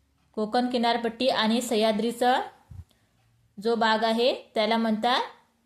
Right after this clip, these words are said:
वलाटी. तर अशा प्रकारे आपण खलाटी, वलाटी हे पण या व्हिडिओमध्ये जाणून घेतलेलं आहे. तर या सोप्या ट्रिक्सनुसार आपण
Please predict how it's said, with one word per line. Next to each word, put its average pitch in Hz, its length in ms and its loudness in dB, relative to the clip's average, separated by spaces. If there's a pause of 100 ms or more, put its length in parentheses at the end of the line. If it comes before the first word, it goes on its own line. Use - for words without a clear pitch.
(200)
वलाटी. 226 440 0 (640)
तर 220 60 -2
अशा 220 240 2
प्रकारे 226 380 0
आपण 233 360 0 (1000)
खलाटी, 214 540 0 (480)
वलाटी 247 380 2 (800)
हे 208 80 -2
पण 226 200 0
या 220 180 2 (300)
व्हिडिओमध्ये 214 640 0
जाणून 220 300 2
घेतलेलं 220 340 0
आहे. 170 200 -4 (840)
तर 208 180 2
या 214 140 2
सोप्या 220 300 -2
ट्रिक्सनुसार 226 680 -2
आपण 202 360 0